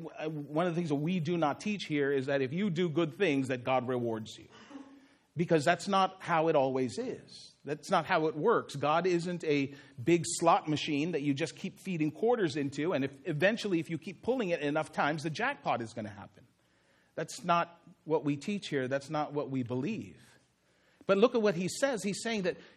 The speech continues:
you'll lose a reward, that there is some kind of reward that comes to you when you do these private disciplines in private, where people don't,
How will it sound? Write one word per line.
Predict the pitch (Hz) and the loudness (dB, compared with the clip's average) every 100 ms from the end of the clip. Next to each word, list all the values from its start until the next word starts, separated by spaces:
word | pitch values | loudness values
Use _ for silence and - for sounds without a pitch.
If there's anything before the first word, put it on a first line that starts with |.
| - | 0
you'll | 214 196 | 0 2
lose | 190 302 214 | 0 0 2
a | 202 | 2
reward, | 175 170 247 214 | 2 0 0 -2
that | 175 233 | -2 -2
there | 254 | -2
is | 226 - | -2 -4
some | 277 320 | -4 -4
kind | - - 277 269 | -4 -4 -2 0
of | 214 | 0
reward | 185 190 170 240 262 165 147 151 175 - - _ | 4 4 4 -2 2 4 4 0 -8 -16 -20 _
that | 139 180 - | -2 -2 -2
comes | - - 302 320 285 - | -8 0 2 2 -2 -4
to | 233 | -2
you | 175 196 160 120 127 143 - _ _ _ - | 0 2 2 0 -4 -8 -20 _ _ _ 0
when | 208 254 269 277 - - - | 2 4 2 -2 -6 -20 -4
you | 220 170 | 0 2
do | 175 269 | 4 4
these | 208 208 196 185 - - _ _ _ | 4 2 0 -2 -6 -14 _ _ _
private | - 226 233 214 - | -2 4 6 4 0
disciplines | 247 262 247 - 151 143 139 147 - - _ | -6 -2 -4 -2 0 0 -2 -6 -12 -20 _
in | 185 190 | -2 -2
private, | - 240 285 123 - _ _ _ _ _ - | -2 -8 -8 -8 -14 _ _ _ _ _ -2
where | 196 | 0
people | 196 254 233 233 | 2 0 2 2
don't, | 156 190 196 190 | 4 2 0 -4